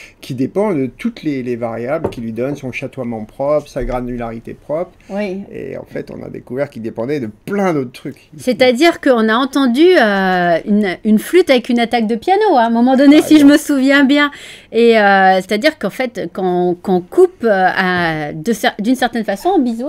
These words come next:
Speaker 2: j'imagine, je sais plus comment il faisait, il coupait le son d'une certaine façon.
Speaker 1: Au ciseau, directement
Speaker 2: Ouais,
Speaker 1: dans la
Speaker 2: mais
Speaker 1: bande
Speaker 2: en,
Speaker 1: magnétique.
Speaker 2: en biseau, voilà.
Speaker 1: On en
Speaker 2: Et
Speaker 1: avait
Speaker 2: donc,
Speaker 1: fait une démo.
Speaker 2: euh, il a, on en avait fait nous-mêmes une démo, je
Speaker 1: Mhm.
Speaker 2: crois. Eh bien, on, on avait,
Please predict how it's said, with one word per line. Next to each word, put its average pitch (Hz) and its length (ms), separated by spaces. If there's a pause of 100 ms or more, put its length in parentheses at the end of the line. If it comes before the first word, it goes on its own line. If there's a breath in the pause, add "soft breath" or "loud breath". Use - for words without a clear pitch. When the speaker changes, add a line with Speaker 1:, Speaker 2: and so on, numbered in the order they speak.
Speaker 2:
j'imagine, 247 480
je 254 40
sais 240 140
plus 269 140
comment 233 180
il 208 100
faisait, 214 320 (320 soft breath)
il 220 100
coupait 269 300
le 247 100
son 262 220
d'une 254 120
certaine 247 300
façon. 226 360 (120)
Speaker 1:
Au 175 80
ciseau, 151 400
directement 175 480
Speaker 2:
Ouais, 180 100
Speaker 1:
dans 160 100
la - 40
Speaker 2:
mais - 80
Speaker 1:
bande - 120
Speaker 2:
en, 131 40
Speaker 1:
magnétique. 123 220
Speaker 2:
en - 20
biseau, 208 480
voilà. 208 280 (360 loud breath)
Speaker 1:
On - 40
en 233 40
Speaker 2:
Et 233 60
Speaker 1:
avait 233 100
Speaker 2:
donc, 254 200
Speaker 1:
fait - 80
une - 20
démo. 254 100
Speaker 2:
euh, 214 520
il 208 240
a, 170 420
on 196 120
en 202 60
avait 196 120
fait 208 120
nous-mêmes 254 320
une 262 140
démo, 226 340
je 156 60
Speaker 1:
Mhm. 160 60
Speaker 2:
crois. 226 180 (400 loud breath)
Eh 233 100
bien, 254 220
on, 269 340
on 220 200
avait, 202 360